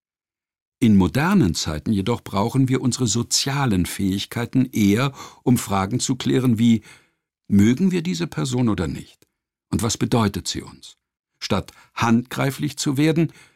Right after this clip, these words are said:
nehmen wir wahrscheinlich zunächst einmal mit diesem Menschen Kontakt auf, indem wir mit ihm reden. Vielleicht versuchen wir, ihn mit einem herzlichen Lächeln zu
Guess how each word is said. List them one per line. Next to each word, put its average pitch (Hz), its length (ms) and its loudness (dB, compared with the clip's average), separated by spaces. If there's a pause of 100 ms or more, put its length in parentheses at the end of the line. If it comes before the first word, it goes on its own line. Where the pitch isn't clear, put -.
(260)
nehmen 156 340 4
wir 160 100 0
wahrscheinlich 139 500 -2
zunächst 147 680 0
einmal 120 400 0
mit - 220 0
diesem 120 280 2
Menschen 101 380 2
Kontakt 123 580 -4
auf, - 320 -10 (580)
indem 95 340 4
wir 95 80 4
mit 87 160 0
ihm 92 100 2
reden. 107 460 0 (920)
Vielleicht 139 460 -2
versuchen 107 440 0
wir, 104 200 4 (500)
ihn 127 220 6
mit 107 140 2
einem 87 220 2
herzlichen 92 500 -4
Lächeln 95 380 -2
zu - 300 -4